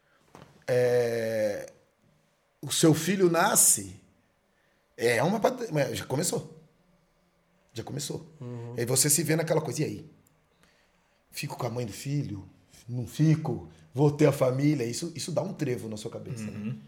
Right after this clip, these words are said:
Speaker 1: No nosso, no meu caso, eu não fiquei com a, com a mãe do Gabi.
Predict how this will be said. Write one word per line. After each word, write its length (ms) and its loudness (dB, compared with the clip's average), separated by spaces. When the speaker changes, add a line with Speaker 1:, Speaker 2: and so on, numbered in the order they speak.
Speaker 1:
No 120 -6
nosso, 380 -4
no 140 -8
meu 120 -4
caso, 260 -6
eu 40 -4
não 80 -4
fiquei 380 -6
com 140 -12
a, 40 -14
com 200 -18
a 20 -10
mãe 140 -8
do 60 -10
Gabi. 260 -14